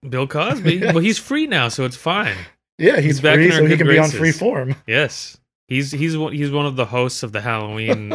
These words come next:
Speaker 2: <laughs>
Speaker 1: s-, night special or whatever, the thirty-one
Speaker 2: <laughs>
Speaker 1: days. Damn. So the
Speaker 2: Come eat some chocolate pudding and
Speaker 1: the
Speaker 2: watch
Speaker 1: <laughs>
Speaker 2: some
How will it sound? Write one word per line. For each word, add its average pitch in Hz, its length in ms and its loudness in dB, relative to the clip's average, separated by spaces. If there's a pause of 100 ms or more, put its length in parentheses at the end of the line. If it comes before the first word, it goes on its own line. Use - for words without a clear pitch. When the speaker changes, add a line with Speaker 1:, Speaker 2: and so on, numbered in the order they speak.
(120)
Speaker 2:
<laughs> - 120 -20
Speaker 1:
s-, 131 200 -14
night 107 460 -4
special 107 420 -6
or 92 160 -8
whatever, 98 360 -6
the 104 100 -8
thirty-one 120 500 0
Speaker 2:
<laughs> 107 100 -6
Speaker 1:
days. 98 240 -6 (1120)
Damn. 151 480 -2
So 185 240 0
the 135 240 -16
Speaker 2:
Come 226 200 2
eat 196 100 -4
some 147 120 -8
chocolate 139 380 -2
pudding 123 300 -4
and 113 100 -12
Speaker 1:
the 127 60 -4
Speaker 2:
watch 139 460 0
Speaker 1:
<laughs> - 40 -6
Speaker 2:
some 120 200 -8